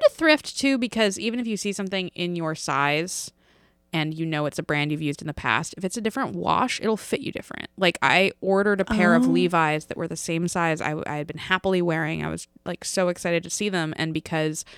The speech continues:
Speaker 1: the Levi's I was wearing were black denim, which is actually just black cotton that's dyed, it's not the same process. And these were, like, truly, like, an indigo denim wash.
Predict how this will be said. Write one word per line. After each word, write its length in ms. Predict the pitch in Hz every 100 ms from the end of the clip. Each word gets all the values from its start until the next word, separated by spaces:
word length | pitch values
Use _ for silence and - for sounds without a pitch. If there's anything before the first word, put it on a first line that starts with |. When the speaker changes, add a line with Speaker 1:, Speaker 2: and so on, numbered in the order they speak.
| - _
Speaker 1:
the 80 | 170
Levi's 300 | 165 175 170
I 80 |
was 160 | 170 165
wearing 420 | 180 185 175 165
were 320 | 165 156 151 - _
black 480 | 160 165 185 - -
denim, 360 | 208 220 160 160
which 140 | 170
is 80 | -
actually 300 | 160 - 185
just 180 | 170 -
black 340 | - 160 156 -
cotton 280 | - 269 233
that's 160 | 190 -
dyed, 280 | 165 170
it's 160 | - -
not 240 | 170 165 _ _
the 100 | 185
same 320 | - 170 160
process. 800 | - 214 220 - 151 151 - - _ - - _
And 160 | 165 170
these 220 | 170 160
were, 80 | 175
like, 200 | 160 -
truly, 320 | - 185 170
like, 160 | 165 160
an 80 |
indigo 360 | 156 170 160 156
denim 280 | 151 147 160
wash. 460 | 175 160 156 -